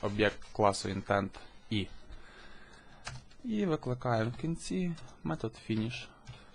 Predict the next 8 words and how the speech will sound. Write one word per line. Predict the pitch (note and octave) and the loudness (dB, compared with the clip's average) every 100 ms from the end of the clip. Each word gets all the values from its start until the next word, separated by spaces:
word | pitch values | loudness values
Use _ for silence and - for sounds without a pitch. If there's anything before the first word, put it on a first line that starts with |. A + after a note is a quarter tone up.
| - | -14
Все | - D#3+ | -6 -2
дуже | C3+ B2 A#2+ | 0 0 0
просто. | A2 - G#2+ A#2+ - C3 - - - - - - - - - - - - - - - - - - - - | -2 -2 -2 -4 -8 -10 -12 -16 -18 -20 -20 -20 -18 -18 -18 -18 -12 -10 -8 -10 -10 -10 -10 -12 -12 2
Запускаємо | C3+ C3+ - F#3 F3+ D#3+ D3+ C#3+ - - - - | 2 2 -2 4 6 6 2 -2 -10 -18 -20 -4
debug, | A#2+ C3 C3 D#3+ D#3 - - - | 4 4 8 6 6 0 -16 -14
start | - - A#2+ - - | -4 2 2 2 -2
without | A2+ A2 A2+ | 2 4 4
debugging. | C#3+ D3+ E3 D3 C#3 | 4 6 4 4 0